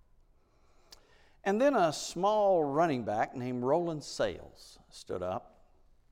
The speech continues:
He said, "You know, I haven't practiced well this week because I haven't felt well.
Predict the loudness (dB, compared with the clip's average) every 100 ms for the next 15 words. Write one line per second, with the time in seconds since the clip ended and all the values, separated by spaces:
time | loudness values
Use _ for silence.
0 | _ _ _ _ _ -20 -20 -4 2 4
1 | 6 4 4 -6 0 6 8 6 4 0
2 | 0 -2 -4 0 0 0 -4 -6 -2 2
3 | 4 4 0 0 -2 -4 -6 -6 -4 -6
4 | -6 -8 -2 0 0 -2 -2 -2 -2 -6